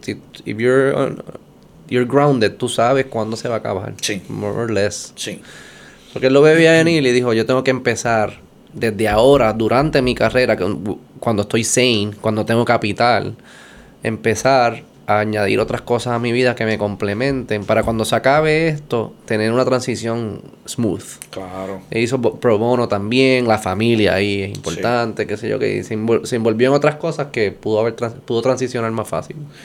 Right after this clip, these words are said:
Speaker 2: Sí, porque lo que sucede también, y, y no solamente en el ambiente de peleadores, pero también los coaches, ¿sabes? Si tú solamente te enfocas en una cosa, o sea, otras cosas se van a caer. O sea, yo le doy gracias a Dios por mi esposa y mi hijo. That's,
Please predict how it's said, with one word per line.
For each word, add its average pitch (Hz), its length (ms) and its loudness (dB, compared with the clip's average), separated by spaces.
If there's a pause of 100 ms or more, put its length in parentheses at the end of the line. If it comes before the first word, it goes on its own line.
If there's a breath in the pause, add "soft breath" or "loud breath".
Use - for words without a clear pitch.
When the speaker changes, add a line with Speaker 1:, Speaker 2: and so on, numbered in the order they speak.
(160 loud breath)
Speaker 2:
Sí, 120 260 -2
porque 147 220 -2
lo 110 80 2
que 98 80 -4
sucede 95 340 -6
también, 107 480 -6
y, 90 360 -10
y 107 40 -12
no 107 100 -10
solamente 127 380 -6
en 131 80 -4
el 110 60 -6
ambiente 101 280 -6
de 110 60 -6
peleadores, 107 560 -4
pero 95 180 -6
también 92 400 -10
los 95 180 -8
coaches, 101 520 -8 (400 loud breath)
¿sabes? - 160 -4
Si - 100 -10
tú 95 100 -14
solamente 98 460 -10
te 98 80 -10
enfocas 98 480 -10
en 101 60 -12
una 101 200 -12
cosa, 104 640 -10 (720 loud breath)
o - 20 -20
sea, 95 200 -10 (240)
otras 101 280 -10
cosas 98 300 -6
se 123 80 -8
van 87 160 -10
a 95 60 -14
caer. 92 320 -10 (260)
O - 20 -20
sea, 90 120 -16 (260)
yo 87 80 -18
le 92 60 -12
doy 98 100 -6
gracias 104 320 -6
a 101 40 -4
Dios 117 120 -6
por 160 100 -4
mi 107 80 -6
esposa 90 440 -12
y 98 40 -12
mi 87 120 -14 (100)
hijo. 120 220 -10
That's, - 340 -12